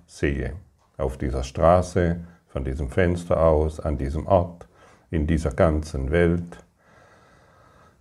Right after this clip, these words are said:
Meine Gedanken haben keinerlei Bedeutung. Für den einen oder anderen ist das erschütternd. Und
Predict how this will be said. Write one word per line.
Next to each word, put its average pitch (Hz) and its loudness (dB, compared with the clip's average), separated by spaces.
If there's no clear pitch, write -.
Meine 85 6
Gedanken 85 2
haben 82 2
keinerlei 82 2
Bedeutung. 69 -6
Für - -2
den 85 6
einen 92 4
oder - 2
anderen 92 2
ist 80 -4
das 80 0
erschütternd. 92 0
Und 82 4